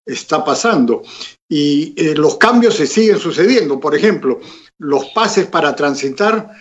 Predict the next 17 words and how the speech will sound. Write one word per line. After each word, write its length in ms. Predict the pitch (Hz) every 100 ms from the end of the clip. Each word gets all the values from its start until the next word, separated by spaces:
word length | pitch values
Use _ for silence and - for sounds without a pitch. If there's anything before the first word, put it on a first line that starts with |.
| _ _ _
se 240 | - 147 -
cambian 420 | 185 185 180 165
ya 200 | 185 190
por 200 | 165 135
tercera 480 | 151 139 - 202 202
vez, 420 | 254 - - - _ _ - _ _ _ -
pero 600 | 156 151 147 147 - _ _ _
lo 520 | 170 151 143 143 135 -
que 160 | 147
se 180 | 135 160
está 280 | - 220 247
viendo 600 | 254 269 190 202 285 - - _ _ _ _
es, 400 | 156 175 - -
eh, 840 | 180 165 160 151 147 139 139 135 147
son 200 | 214 240
dos 160 | 262
cosas. 440 | 277 269 139 131